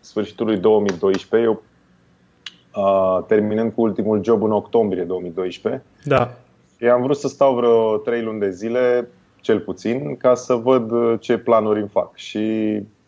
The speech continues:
Speaker 1: Alex a venit și a zis: "Hai să facem împreună un business." Mă rog, long story short, uh, am vorbit despre o microberărie, drumurile ne-au dus la Măneciu Ungureanu, ne-am găsit fabrica care era în conservare,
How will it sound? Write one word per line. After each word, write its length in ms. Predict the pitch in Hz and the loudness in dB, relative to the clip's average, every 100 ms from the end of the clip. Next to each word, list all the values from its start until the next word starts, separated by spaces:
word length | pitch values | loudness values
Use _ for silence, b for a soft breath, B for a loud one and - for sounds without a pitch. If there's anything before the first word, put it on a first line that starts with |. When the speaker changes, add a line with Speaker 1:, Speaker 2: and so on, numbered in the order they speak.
| _ _ _ _ | _ _ _ _
Speaker 1:
Alex 380 | 120 131 123 | 2 2 2
a 60 | 123 | 0
venit 240 | 113 123 | 0 -2
și 80 | 123 | -2
a 60 | 113 | -2
zis: 200 | 113 107 | -2 -2
"Hai 120 | 117 | -2
să 80 | 110 | 0
facem 240 | 113 110 107 | -2 -2 -4
împreună 280 | 98 104 101 | -4 -4 -4
un 120 | 87 | -4
business." 560 | 139 151 143 139 - - B B B _ | -2 -2 0 -2 -4 -20 B B B _
Mă 160 | 113 | 2
rog, 260 | 117 110 87 | 4 2 0
long 300 | 110 135 135 | 0 2 0
story 280 | - 120 113 | 0 0 0
short, 320 | - 127 123 - - - | 0 0 0 -4 -20 -12
uh, 520 | 110 107 101 98 95 92 92 | -4 -2 0 0 0 -2 0
am 420 | 107 107 101 95 | 0 -2 -8 -6
vorbit 280 | 90 107 117 | 0 0 2
despre 260 | 107 104 104 | 0 -2 -2
o 200 | 98 95 | -2 0
microberărie, 800 | 98 - 85 95 107 139 165 127 | -4 -2 0 2 2 2 2 2
drumurile 520 | 107 135 131 120 117 | 2 0 2 2 2
ne-au 180 | 107 104 | 2 -2
dus 160 | 113 107 | -4 -2
la 180 | 107 101 | 0 0
Măneciu 420 | 104 110 104 104 | -2 -6 -4 -4
Ungureanu, 420 | 98 98 120 110 | -2 2 2 0
ne-am 200 | 98 95 | -4 -4
găsit 320 | 92 - 101 _ | -6 -6 -8 _
fabrica 680 | 107 101 101 107 98 92 - b b b b _ | 0 2 0 2 2 2 -6 b b b b _
care 200 | - 101 | 0 2
era 140 | 101 107 | 2 2
în 80 | |
conservare, 880 | 95 98 - 98 113 165 143 139 139 | -2 -6 -4 -4 0 2 2 0 -4